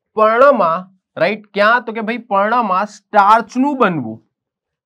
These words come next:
રાઈટ? તો કે ભાઈ પર્ણમાં સ્ટાર્ચનું હોવું એ પ્રકાશ સંશ્લેષણની પ્રક્રિયા થવાનું શું બતાવે છે?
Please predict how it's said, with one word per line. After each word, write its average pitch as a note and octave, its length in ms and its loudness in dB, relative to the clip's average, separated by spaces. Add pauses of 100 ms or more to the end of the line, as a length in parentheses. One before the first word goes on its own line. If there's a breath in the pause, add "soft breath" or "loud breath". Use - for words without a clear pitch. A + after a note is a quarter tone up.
(1120)
રાઈટ? G#3 340 -6 (220)
તો F#3+ 100 -4
કે B3 120 -2
ભાઈ B3+ 200 -8
પર્ણમાં A3 480 -4
સ્ટાર્ચનું G#3+ 800 -4
હોવું D#3+ 340 -4
એ A3+ 160 -4
પ્રકાશ A#3 460 -4
સંશ્લેષણની A3+ 720 -8
પ્રક્રિયા G3 480 -4
થવાનું F3 400 -6
શું F#3 180 -14
બતાવે E3+ 400 -4
છે? F#3 120 -14